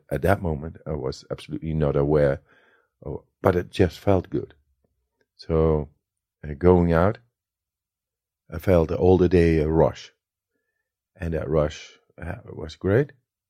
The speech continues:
So the other day I, I just came back and see if it, uh, would happen again, and yes, it happened again. And from there, regular practice.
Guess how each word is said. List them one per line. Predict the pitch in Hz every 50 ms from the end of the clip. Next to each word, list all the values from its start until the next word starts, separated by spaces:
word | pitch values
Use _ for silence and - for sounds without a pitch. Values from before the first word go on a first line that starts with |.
| _ _
So | _ - - - 85 82 80 78 76
the | 76 78 78 78
other | 80 78 78 78
day | 78 78 73 73 69 71 76 -
I, | 71 67 - 67 69
I | 71
just | - 82 76 -
came | - 82 73 69
back | 64 67 69 71 67
and | 65 67 67
see | - - 76 71 69 - _ _ _ _ _ _ _ _ _ _ _ _ _ _ _
if | 78 - -
it, | 71 - - -
uh, | 73 67 67 - -
would | 64 73 71 69
happen | 73 80 71 - 80 78 76
again, | 76 80 113 127 113 95 - -
and | - - 67 69
yes, | 80 92 107 - - _ _ _ _ _ _ _
it | - 69 -
happened | - 78 80 - - - -
again. | 65 65 - - - - _ _ _ _ _ _ _ _ _ _ _ _ _ _ _
And | 73 78 76
from | - 82 82 87 87
there, | 92 98 104 101 95 95 90 92 90 -
regular | 78 85 87 80 78 73 73 76 76 76 - _ _ _ -
practice. | 71 67 65 - - 71 69 - - - -